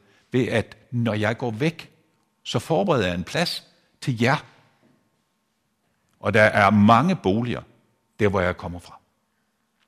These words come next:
Og det er egentlig et eller andet sted. Jeg håber, at det er en tekst til mig. Jeg håber, at det er en tekst til jer. Sådan opfatter jeg det. At det er rent faktisk der, hvor at vi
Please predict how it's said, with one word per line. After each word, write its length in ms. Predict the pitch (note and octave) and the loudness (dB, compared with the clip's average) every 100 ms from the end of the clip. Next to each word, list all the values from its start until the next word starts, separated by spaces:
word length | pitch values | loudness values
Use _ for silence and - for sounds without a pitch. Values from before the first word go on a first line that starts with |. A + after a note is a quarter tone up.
| _ _ _ _ _ _ - | _ _ _ _ _ _ -10
Og 220 | E3 - | -6 2
det 160 | A#3+ | 4
er 40 | A3+ | 6
egentlig 220 | A3 A3 | 6 4
et 380 | - - _ F#3+ | 0 -12 _ 0
eller 160 | F#3+ | 2
andet 140 | C#3+ E3 | 0 0
sted. 200 | C3 G#2+ - _ _ _ _ _ _ _ _ _ _ - | -2 -2 -6 _ _ _ _ _ _ _ _ _ _ -4
Jeg 80 | A2 | 6
håber, 260 | F#3 B3+ - - _ _ _ _ _ _ | 6 6 -2 -16 _ _ _ _ _ _
at 100 | A#2 | -4
det 60 | C#3 | -2
er 40 | |
en 40 | C3 | 0
tekst 240 | D3 C3 | -2 -4
til 80 | C3 | -4
mig. 200 | A2+ E3 - _ _ _ _ _ _ - | -2 -4 -8 _ _ _ _ _ _ -6
Jeg 80 | G#2+ | 0
håber, 200 | F#3 G#3 | 2 2
at 60 | |
det 60 | D#3 | 0
er 40 | |
en 60 | C#3 | -4
tekst 280 | D3 C3+ - | -4 -6 -8
til 160 | C3 | -4
jer. 160 | G#2 D3 - _ _ _ _ _ - | -2 -2 -6 _ _ _ _ _ -6
Sådan 220 | F3 F3+ | 0 2
opfatter 320 | E3 C#3+ F2+ | 2 0 0
jeg 120 | F#2 | -2
det. 80 | D#3+ - _ _ _ _ _ _ _ _ _ | -4 -10 _ _ _ _ _ _ _ _ _
At 160 | - - | -6 0
det 100 | C3 | 0
er 80 | C3 | 2
rent 200 | G3 G3 | -2 -2
faktisk 360 | D#3+ - - | -6 -6 -2
der, 160 | D#3 C#3+ | 0 2
hvor 160 | C3 | 2
at 200 | G#2+ A#2 | 0 0
vi 180 | D#3 G#3 | -2 -4